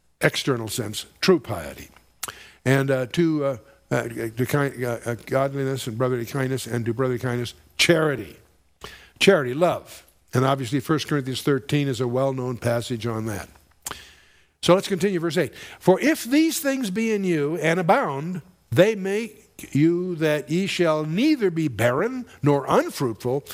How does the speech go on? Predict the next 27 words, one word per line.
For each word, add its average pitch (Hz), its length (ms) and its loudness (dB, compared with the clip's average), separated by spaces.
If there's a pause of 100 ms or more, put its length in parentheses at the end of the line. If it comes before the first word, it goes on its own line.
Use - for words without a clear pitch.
in 160 140 6
the 190 80 4
knowledge 202 440 0 (140)
of 143 100 4
our 160 60 4
Lord 151 160 0
Jesus 147 260 -4
Christ." 127 360 -2 (280)
The 160 100 8
idea 170 240 4
is 170 80 -6
for 180 160 0
you 175 100 0
not 185 320 0
to 214 80 -2
be 214 360 0
barren 120 580 2 (200)
or 120 160 2
unfruitful. 165 720 0 (840)
And 139 160 6
the 147 100 4
word 185 220 0
barren 180 380 0
can 170 140 0
also 175 260 0
mean 175 300 0
idle 160 500 2